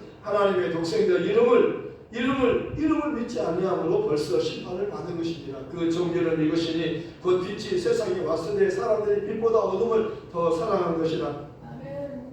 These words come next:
Speaker 1: 악을 행하는 자는 빛으로 오지 아니하는 이는 그 행위가 드러날까 하며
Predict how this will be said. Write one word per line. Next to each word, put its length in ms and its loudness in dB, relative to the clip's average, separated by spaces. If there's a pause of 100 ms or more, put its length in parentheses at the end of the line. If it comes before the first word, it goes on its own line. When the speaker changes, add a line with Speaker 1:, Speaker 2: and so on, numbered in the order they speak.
(520)
Speaker 1:
악을 400 6
행하는 380 4
자는 420 2
빛으로 500 -4
오지 200 -2
아니하는 560 -4
이는 240 -2
그 180 4
행위가 380 4
드러날까 680 2
하며 340 0